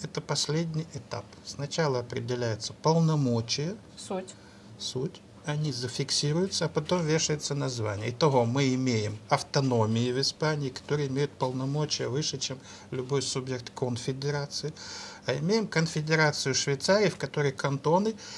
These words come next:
Speaker 1: это типичные федеративные объединения, конфедеративных элементов не имеющие. Поэтому названия иногда исторические бывают, иногда фантастические. Всё дело в наборе компетенций.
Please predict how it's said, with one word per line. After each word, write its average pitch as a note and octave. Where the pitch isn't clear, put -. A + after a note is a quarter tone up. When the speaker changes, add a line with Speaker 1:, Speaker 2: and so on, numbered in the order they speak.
Speaker 1:
это C#3
типичные F3+
федеративные D#3
объединения, B2+
конфедеративных C#3
элементов B2+
не D#3
имеющие. F3+
Поэтому C4
названия A3+
иногда D#3+
исторические C#3+
бывают, B2
иногда B2
фантастические. C#3
Всё G3
дело E3
в C3+
наборе B2+
компетенций. -